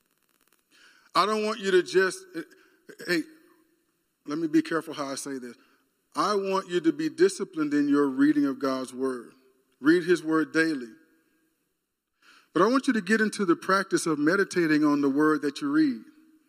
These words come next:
And what I mean with that, it's like, you know what? I just spent a half an hour in God's word. I want you to do it in prayer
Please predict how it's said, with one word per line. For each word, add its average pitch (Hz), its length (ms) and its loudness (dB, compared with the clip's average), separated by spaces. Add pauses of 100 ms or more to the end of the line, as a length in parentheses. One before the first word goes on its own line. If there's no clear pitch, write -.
(280)
And 151 100 0
what 208 100 4
I 190 80 2
mean 196 380 -2
with 165 100 2
that, 160 240 0
it's - 140 -12
like, 156 180 -2 (320)
you 185 80 -2
know 226 140 2
what? 226 200 2 (960)
I 190 80 -2
just 220 180 0
spent 202 180 -2
a 170 40 -2
half 190 360 -8
an 175 100 -6
hour 175 400 -2
in 151 80 -2
God's 156 340 -4
word. 139 440 -2 (2750)
I 151 40 -4
want 214 180 0
you 214 60 2
to 202 100 0
do 202 260 4
it 196 140 4
in 175 160 -4
prayer 147 440 -2